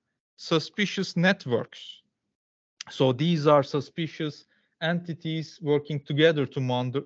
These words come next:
launder money or, uh, finance terrorism or whatever the illegal activity is. But you'll probably detected a few of them here and there. Different analysts probably detected them, but we'll show you the whole picture.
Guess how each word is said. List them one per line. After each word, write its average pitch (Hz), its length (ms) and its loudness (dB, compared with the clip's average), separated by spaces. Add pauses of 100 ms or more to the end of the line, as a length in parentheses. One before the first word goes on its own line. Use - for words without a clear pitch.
(180)
launder 131 440 0
money 175 460 -2
or, 120 400 2 (400)
uh, 110 380 0 (800)
finance 127 560 0
terrorism 139 580 2
or 131 180 4
whatever 120 440 4
the 117 280 -4 (200)
illegal 123 400 -2
activity 120 520 -8
is. 151 360 -10 (520)
But 151 320 2
you'll 160 200 4 (100)
probably 226 580 6
detected 180 720 4 (360)
a 156 100 6
few 247 360 4
of 156 200 6
them 139 180 2
here 208 280 6
and 131 200 6
there. 123 360 6 (440)
Different 147 400 0
analysts 131 420 0
probably 120 520 -2
detected 110 540 -8
them, 120 120 -10
but 147 220 4
we'll 196 100 8
show 269 280 2
you 240 100 0
the 220 100 2
whole 220 220 6
picture. 208 560 0